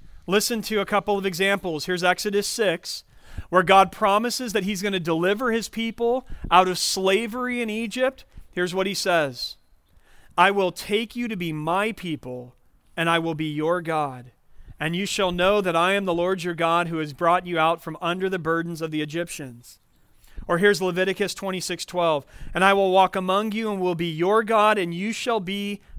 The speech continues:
my people." So Ruth here is expressing her desire to be a member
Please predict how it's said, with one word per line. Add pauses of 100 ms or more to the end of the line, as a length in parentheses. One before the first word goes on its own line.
(100)
my (460)
people." (1120)
So
Ruth
here
is
expressing
her
desire
to
be
a
member